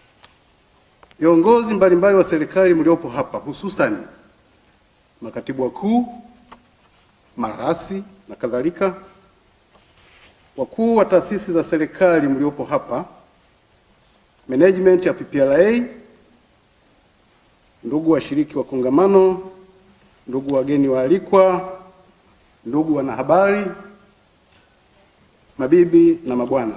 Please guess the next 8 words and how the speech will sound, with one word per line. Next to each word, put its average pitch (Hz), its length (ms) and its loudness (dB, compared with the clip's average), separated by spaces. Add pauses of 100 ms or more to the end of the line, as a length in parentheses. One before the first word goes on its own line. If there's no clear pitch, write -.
habarini 147 380 0
za 147 120 -4
asubuhi. 156 440 2 (1700)
Assalamu 123 440 -8
alaikum. 143 300 -6 (1700)
Bwana 110 180 -10
Yesu 143 280 -6
asifiwe. 180 560 0